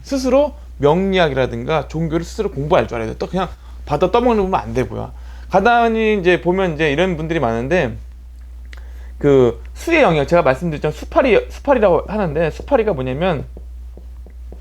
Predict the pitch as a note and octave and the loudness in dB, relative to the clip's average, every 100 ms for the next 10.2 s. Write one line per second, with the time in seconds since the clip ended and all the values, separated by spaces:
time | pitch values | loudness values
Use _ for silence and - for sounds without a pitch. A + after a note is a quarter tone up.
0 | - - - - - - - - - - | -16 -16 -16 -16 -14 -14 -16 -16 -10 0
1 | F#4 F#4 - F4 F4+ F3 F3+ E4+ G#3+ - | 4 4 4 4 6 6 6 6 4 4
2 | A#2+ A#2+ C3 G#2+ - - - - G#3+ D4 | 4 4 2 -4 -10 -14 -14 -8 -4 0
3 | D#4+ A3+ F3 F#3+ A3+ G3 - - D#4+ D4+ | 4 4 4 4 2 0 -10 -6 -4 0
4 | C#4 C#4 A3+ G#3 - - C4 F#3 D3+ A#2 | 4 4 2 -2 -4 -4 0 0 0 -2
5 | A2 B2+ F3+ A3 A#3+ C4 G#3+ - A3+ F#3 | -4 0 2 2 2 0 0 -6 0 2
6 | B2 G#2+ G#2+ A2+ A2+ - - C4+ D4 A#3 | 2 -2 -8 -10 -12 -12 -6 2 2 2
7 | - - B3 C#4+ D4+ B3 A#3 G#3+ B3 B3 | -4 0 2 4 4 4 4 4 2 0
8 | - - A3+ G3 G#3 F3 A3+ A3+ D3 C#3+ | -6 -6 0 2 0 -2 -2 -2 -2 -6
9 | A#3 G#3 C3+ A2+ A2 G#2+ G#2+ - - - | -2 -2 -2 -4 -6 -6 -8 -10 -8 -2
10 | E3+ | -2